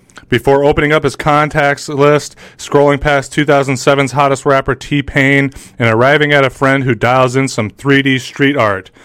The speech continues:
from the streets of New York to the spaceship platform. 'This is stunning. I love the movement,' says Zuckerberg's virtual cronies,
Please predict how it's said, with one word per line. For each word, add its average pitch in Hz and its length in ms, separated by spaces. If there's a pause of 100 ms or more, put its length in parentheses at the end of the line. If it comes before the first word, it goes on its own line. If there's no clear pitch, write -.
(160)
from 110 140
the 101 80
streets 139 400
of 131 140
New 127 100
York 127 300
to 127 100
the 104 80
spaceship 123 540
platform. 104 640 (560)
'This 180 240
is 156 120
stunning. 156 540 (180)
I 120 80
love 143 280
the 139 80
movement,' 135 480
says 104 260
Zuckerberg's 113 480
virtual 117 400
cronies, 117 540